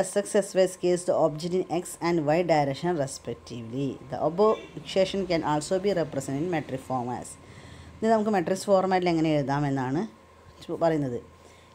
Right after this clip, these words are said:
X dash equal to X X into X ആണ്, അല്ലെ? അല്ലെങ്കിൽ X dot S X ആണ്. അപ്പോൾ X dash, X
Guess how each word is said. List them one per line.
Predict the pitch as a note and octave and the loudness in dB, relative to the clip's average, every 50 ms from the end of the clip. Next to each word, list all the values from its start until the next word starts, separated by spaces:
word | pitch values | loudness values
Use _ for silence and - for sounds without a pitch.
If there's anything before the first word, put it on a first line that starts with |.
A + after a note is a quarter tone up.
| - - - D#3 D3+ | -14 -8 -8 -8 -6
X | - F3+ F#3 | -6 0 2
dash | G#3 A3+ A3 A3+ A3+ G#3+ | 2 2 2 2 -2 -4
equal | F#3 - - - E3+ D#3 D3+ D#3 - | -4 -4 -2 0 2 2 2 0 0
to | E3 F3+ G#3 C4 C4+ - - - - - - - - - E3 E3+ | 0 0 0 0 -4 -6 -14 -20 -20 -20 -20 -20 -8 -8 -8 -8
X | - - - A3+ A3+ | -8 -4 -2 -2 -2
X | A3+ - - G#3 | -2 -4 -4 -2
into | G3 F3 F3 - - - - C#3+ D3 | -2 -2 -2 -4 -6 -8 -8 -8 -8
X | D3+ - - E3 D3+ | -8 -4 -2 -2 -2
ആണ്, | B2 B2 B2 C3+ | -2 -4 -8 -8
അല്ലെ? | - C#3+ C#3+ C3+ C#3+ | -4 0 0 2 2
അല്ലെങ്കിൽ | D3 D3 D3 E3 - D#3+ - | 2 0 -2 -2 -2 -4 -6
X | - - E3 | -6 -4 0
dot | F3 F#3 G3 G3 G3+ F3+ - | 4 4 4 4 2 0 0
S | - D3 C3+ | -2 -4 -4
X | - - B2+ | -4 -6 -8
ആണ്. | G#2+ G#2+ - B2+ | -8 -8 -10 -12
അപ്പോൾ | C#3+ C#3+ E3 G#3 - - - - - - - - - - | -10 -8 -8 -8 -10 -12 -20 -20 -20 -20 -18 -16 -16 -14
X | - - - - F3 | -12 -12 -6 0 4
dash, | E3+ D3 B2 C#3 - - - - - - - - _ - - - - - - - - - - _ _ _ - _ - - - _ - - - - D3 C#3 | 4 4 4 2 -4 -10 -12 -16 -20 -20 -20 -20 _ -20 -20 -20 -20 -20 -20 -20 -20 -20 -20 _ _ _ -20 _ -20 -20 -20 _ -20 -20 -18 -16 -16 -14
X | - - | -14 -12